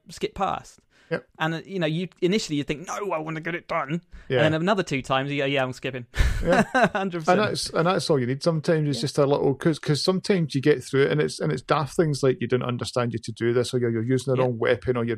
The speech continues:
Speaker 2: running out of bullets," or for whatever reason, just give me that little bit of hand and let me see this other fantastic game that you've
Speaker 1: Yeah,
Speaker 2: stood
Speaker 1: get
Speaker 2: up.
Speaker 1: me out the other end of it. I'm, I'm interested in the story, not in,
Speaker 2: Yeah.
Speaker 1: in the
Speaker 2: And
Speaker 1: skill.
Speaker 2: it's, it's that balance between,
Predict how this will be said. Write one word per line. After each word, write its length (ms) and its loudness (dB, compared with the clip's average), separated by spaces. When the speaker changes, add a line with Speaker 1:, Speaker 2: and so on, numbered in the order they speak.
Speaker 2:
running 200 2
out 40 -4
of 80 -8
bullets," 400 0
or 140 -2
for 200 2
whatever 300 2
reason, 400 -4
just 220 -6
give 100 4
me 60 2
that 100 2
little 180 2
bit 120 0
of 80 -4
hand 380 -2
and 120 -4
let 180 2
me 60 -4
see 240 -2
this 340 0
other 280 4
fantastic 800 -6
game 360 0
that 100 -6
you've 120 -8
Speaker 1:
Yeah, 100 -4
Speaker 2:
stood 140 -4
Speaker 1:
get 100 4
Speaker 2:
up. 60 -2
Speaker 1:
me 80 -4
out 120 -4
the 80 0
other 180 -2
end 120 0
of 80 -6
it. 180 -8
I'm, 160 -4
I'm 140 -4
interested 320 -8
in 40 -8
the 60 -8
story, 380 -6
not 160 -12
in, 260 -12
Speaker 2:
Yeah. 580 -10
Speaker 1:
in 140 -6
the 100 -4
Speaker 2:
And 100 2
Speaker 1:
skill. 140 0
Speaker 2:
it's, 80 -14
it's 140 -2
that 200 4
balance 280 4
between, 560 -2